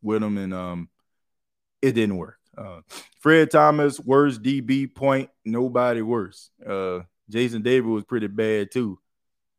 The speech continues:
Uh, let's see, Weary was a safety for the Gators. Yeah, he was. He was. Like I said, he played a little bit of both. Couldn't cover,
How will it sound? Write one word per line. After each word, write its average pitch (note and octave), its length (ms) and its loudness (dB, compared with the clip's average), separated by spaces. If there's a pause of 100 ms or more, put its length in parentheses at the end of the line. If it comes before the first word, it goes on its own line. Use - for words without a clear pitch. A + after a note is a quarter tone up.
(140)
Uh, A#2+ 180 2
let's A#2+ 180 -2
see, A2+ 140 -2
Weary C3+ 340 4
was B2 240 0
a A2+ 80 -2
safety B2 440 -4
for A#2 180 -4
the G2+ 80 -4
Gators. B2 480 -2
Yeah, C3 160 2
he B2+ 80 4
was. B2+ 460 2 (180)
He A2+ 80 -14
was. A#2+ 260 -2
Like A#2+ 160 -2
I B2 40 -2
said, B2+ 160 -4
he B2+ 80 -2
played D#3 260 0
a C#3 80 -2
little C3+ 140 2
bit B2 180 0
of F2 100 -6
both. A2+ 280 -2 (960)
Couldn't C3+ 240 0
cover, C3 540 2